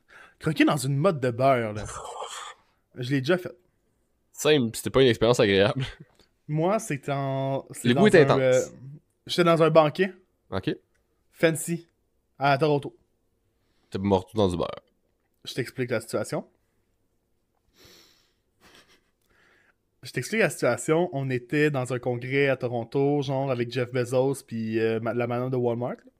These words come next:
Speaker 2: Ok. Ouais, ouais.
Speaker 1: Puis, en plus, c'est vrai, c'est ça qui est drôle.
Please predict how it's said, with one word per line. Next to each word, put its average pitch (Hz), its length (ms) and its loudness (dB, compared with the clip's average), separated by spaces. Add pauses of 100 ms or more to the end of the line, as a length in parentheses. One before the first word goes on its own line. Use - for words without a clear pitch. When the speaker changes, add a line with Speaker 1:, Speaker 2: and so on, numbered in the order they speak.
(140)
Speaker 2:
Ok. - 160 -6 (180)
Ouais, 82 260 -2
ouais. 92 60 -8 (1300)
Speaker 1:
Puis, 180 280 -4 (340)
en 120 80 -10
plus, 240 120 -10
c'est 117 140 -10
vrai, 107 180 -8
c'est - 140 -14
ça - 100 -16
qui 143 100 -12
est 104 40 -8
drôle. 113 160 -10